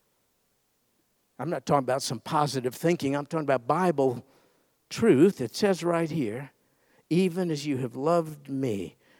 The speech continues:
I want the world to know you have loved them." Go to bed tonight and say, "Oh, Father, help me to accept the fact that you love me just as you love your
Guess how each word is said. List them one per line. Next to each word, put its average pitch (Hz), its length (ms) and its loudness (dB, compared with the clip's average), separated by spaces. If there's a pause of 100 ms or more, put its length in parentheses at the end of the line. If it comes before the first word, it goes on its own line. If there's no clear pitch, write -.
(140)
I 123 140 -4
want 147 280 -4
the 151 60 -2
world 147 300 4
to 139 100 -2
know 139 180 0
you 127 200 -2
have 120 160 -2
loved 120 420 0
them." 95 360 -2 (1160)
Go 147 120 -2
to 139 80 -4
bed 127 240 -4
tonight 139 300 -6
and 123 80 -16
say, 147 140 -8
"Oh, 135 300 -4
Father, 110 480 -8 (480)
help - 340 2
me 123 140 -4
to 127 140 -2
accept - 400 -4
the 135 80 -12
fact - 320 -8
that 120 140 -6
you 127 220 -4
love 120 400 -6
me 101 300 -8
just 127 340 -4
as 123 140 -8
you 120 80 -4
love 117 300 -2
your 120 240 0